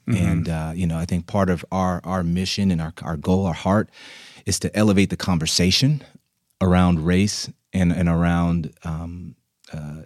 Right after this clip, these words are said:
Speaker 2: you know, superiority, around racism, and, uh, you know, just around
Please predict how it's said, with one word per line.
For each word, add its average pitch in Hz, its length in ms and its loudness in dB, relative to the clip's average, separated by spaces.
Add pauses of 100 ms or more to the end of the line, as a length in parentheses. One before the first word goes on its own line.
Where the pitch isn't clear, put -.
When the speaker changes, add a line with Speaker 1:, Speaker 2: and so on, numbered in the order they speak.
(140)
Speaker 2:
you 92 100 -4
know, 82 360 -4
superiority, 95 1000 0 (140)
around 85 520 -2 (420)
racism, 110 920 2 (160)
and, 85 520 0
uh, - 120 -16
you 92 120 -4
know, 82 240 -4 (120)
just - 440 -8 (520)
around 90 640 0